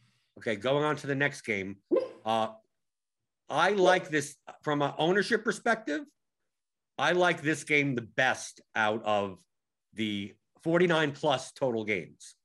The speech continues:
And this game is the Seattle Seahawks versus the Indianapolis Colts. It's a forty-nine total. It opened at fifty-two.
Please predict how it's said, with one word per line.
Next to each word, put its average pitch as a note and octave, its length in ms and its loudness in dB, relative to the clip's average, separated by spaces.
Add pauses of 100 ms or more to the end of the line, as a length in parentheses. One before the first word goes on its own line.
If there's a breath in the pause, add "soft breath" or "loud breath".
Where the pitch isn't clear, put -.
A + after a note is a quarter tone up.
(440)
And A2 120 -4
this D3 140 -2
game C#3+ 420 2
is B2 300 0 (340)
the G#2+ 80 -10
Seattle F3 400 0
Seahawks D#3+ 840 -2 (420)
versus A#2+ 260 -4
the B2 160 -4
Indianapolis D#3+ 680 0
Colts. - 600 -6 (300)
It's - 200 -12
a G#2+ 160 0
forty-nine F3+ 560 2
total. B2+ 260 0
It B2+ 160 -4
opened C4 320 2
at - 100 0
fifty-two. F3+ 640 -2